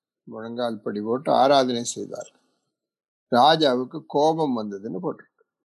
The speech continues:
இவங்க காணிக்கை வைத்தார்கள்னு பார்த்திருக்கோம். இவர் கொலை செய்தார்னு போட்டிருக்கு. இது பகுதி ஏ, இது பகுதி பி.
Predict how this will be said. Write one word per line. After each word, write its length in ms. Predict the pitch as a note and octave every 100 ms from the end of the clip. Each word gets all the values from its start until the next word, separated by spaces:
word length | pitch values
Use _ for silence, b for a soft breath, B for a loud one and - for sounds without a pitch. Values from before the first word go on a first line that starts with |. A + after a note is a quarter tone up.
| _ -
இவங்க 720 | C3 D#3 D#3+ F3+ G3 - _ _ _
காணிக்கை 680 | D3 C#3+ E3+ F#3+ E3 F3
வைத்தார்கள்னு 760 | D3+ C#3 C3 C3+ B2 A2+ C#3 F3
பார்த்திருக்கோம். 380 | B2 - _ _ _ _ _ _ _ _ _ _
இவர் 400 | - B2+ C3+ B2
கொலை 300 | - D#3+ F3+ E3+
செய்தார்னு 460 | D#3 A#2+ G#2+ A#2+ E3+
போட்டிருக்கு. 280 | A2 - _ _ _ _ _ _ _ _
இது 340 | D3+ C3 C3+ A#2
பகுதி 640 | - C#3 D3+ D#3 C3+ - _ -
ஏ, 580 | A#2+ A#2+ A2+ E3+ F#3+ _ _ _ _ _ _ _
இது 360 | - C3+ B2+ D#3+
பகுதி 420 | C#3 A#2 A2 A2
பி. 400 | A2 A#2 - _